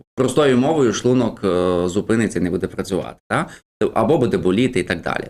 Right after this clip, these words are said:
Тому в такому випадку треба просто обмежити споживання м'яса, там, сто, сто п'ятдесят грам за день. А не так, що в нас був піст-піст, тут, а, піст закінчився, і ми з'їли кілограм шашликів.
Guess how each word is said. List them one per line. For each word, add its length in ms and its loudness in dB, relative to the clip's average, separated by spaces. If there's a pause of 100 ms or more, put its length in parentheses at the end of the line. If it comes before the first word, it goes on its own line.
(100)
Тому 200 0
в 60 -4
такому 300 0
випадку 460 0
треба 300 0
просто 380 0
обмежити 540 0
споживання 680 -2
м'яса, 340 -2
там, 200 -10
сто, 280 0
сто 180 -8
п'ятдесят 240 -6
грам 420 -2 (180)
за 120 2
день. 320 -4 (240)
А 80 0
не 120 2
так, 280 -2
що 200 0 (320)
в 40 -4
нас 140 2
був 260 0
піст-піст, 720 -6 (440)
тут, 160 0
а, 380 2
піст 240 0
закінчився, 800 0
і 100 2
ми 280 4
з'їли 640 2 (320)
кілограм 400 2
шашликів. 580 -6